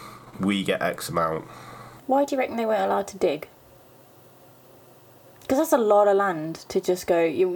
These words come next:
Speaker 2: you can't dig it." Well, what about if I wanna put another fence up?
Speaker 1: 'Cause, 'cause of
Speaker 2: What about
Speaker 1: them
Speaker 2: if I need a conservatory?
Speaker 1: I don't, I don't think they meant surface digging, 'cause obviously they've, they've built stuff there that have got foundations. I just think they mean kinda like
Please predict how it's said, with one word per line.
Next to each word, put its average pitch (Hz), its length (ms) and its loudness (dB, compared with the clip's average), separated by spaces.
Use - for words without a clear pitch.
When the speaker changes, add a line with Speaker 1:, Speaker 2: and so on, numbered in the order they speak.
Speaker 2:
you 190 100 2
can't 196 220 2
dig 175 180 -2
it." - 80 0
Well, 226 120 2
what 277 160 4
about 285 140 4
if 262 100 -4
I - 20 2
wanna 269 200 2
put - 140 -4
another 247 180 0
fence - 380 -2
up? - 220 -4
Speaker 1:
'Cause, 165 240 2
'cause 165 200 0
of 135 60 -2
Speaker 2:
What - 60 8
about 254 160 6
Speaker 1:
them 262 80 2
Speaker 2:
if - 20 -2
I - 20 -2
need 247 120 0
a - 20 -2
conservatory? 214 840 0
Speaker 1:
I 147 80 8
don't, 175 200 8
I 131 80 6
don't 165 240 4
think 175 180 2
they 165 100 4
meant 156 320 2
surface 127 600 0
digging, 101 400 0
'cause 110 160 -2
obviously 104 640 0
they've, 98 360 0
they've 98 320 -2
built 104 340 0
stuff - 560 -4
there 92 240 2
that 92 80 0
have - 120 -2
got - 160 -2
foundations. 95 760 -2
I 87 80 0
just 101 260 -6
think 104 220 -2
they 98 200 0
mean 95 480 -2
kinda 90 320 0
like 85 300 0